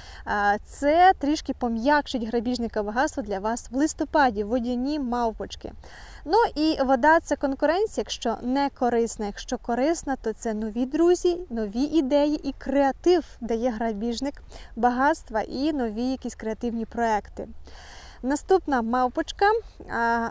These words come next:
дерев'яна мавпа, приходить енергія води, ресурсу, здоров'я,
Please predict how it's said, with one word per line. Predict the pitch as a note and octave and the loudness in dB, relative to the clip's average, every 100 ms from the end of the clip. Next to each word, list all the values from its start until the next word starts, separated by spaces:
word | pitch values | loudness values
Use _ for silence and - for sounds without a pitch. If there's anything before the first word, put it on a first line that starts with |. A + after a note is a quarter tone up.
| - | -8
дерев'яна | A3 C#4+ E4+ E4+ B3+ C4 C4 C4 B3+ B3 | 4 6 8 4 4 4 6 4 2 0
мавпа, | B3 B3 B3 - B3+ | 2 2 0 2 0
приходить | - A#3 C4+ A#3+ - | 0 -2 -2 -2 -4
енергія | B3 C#4 C#4 C4 C#4 | -2 0 0 2 2
води, | B3+ C4+ B3+ F4+ A4+ - - - | 2 0 4 4 2 -4 -12 0
ресурсу, | B3 C4+ - - F4 G4+ - C4+ A#3+ | 4 4 2 2 2 2 -2 -4 -4
здоров'я, | A3+ G#3+ C4 C4+ C#4 C#4 C4+ | -6 0 4 6 4 4 0